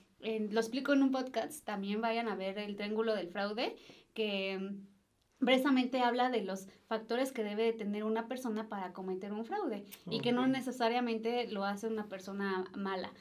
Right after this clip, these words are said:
Speaker 1: Entonces, justo ahí vimos, o sea, que, entonces decimos, "¿Cómo es en el momento en que tú como ser humano, como, qué es, cuál es tu nivel de presión, o qué es lo que llega a pasar que en un momento te corrompes?". Yo por lo general,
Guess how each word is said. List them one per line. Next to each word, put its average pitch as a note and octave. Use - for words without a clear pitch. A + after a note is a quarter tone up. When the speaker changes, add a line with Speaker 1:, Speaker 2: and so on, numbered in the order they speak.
Speaker 1:
Entonces, C4+
justo D#4
ahí D4
vimos, C4
o G#3+
sea, G3+
que, G3
entonces C4+
decimos, C4+
"¿Cómo C#4+
es D#4
en D4
el A#3
momento A3+
en B3+
que G#3
tú A3
como B3+
ser A3+
humano, A3
como, G3
qué C4+
es, C4+
cuál C#4+
es C#4+
tu D4
nivel G#3
de A3+
presión, G#3+
o G#3+
qué A3+
es A#3+
lo C4
que A3
llega G3+
a A3
pasar G#3
que A#3+
en A3+
un A3+
momento G#3+
te G3+
corrompes?". G#3+
Yo A#3
por C4+
lo B3+
general, G#3+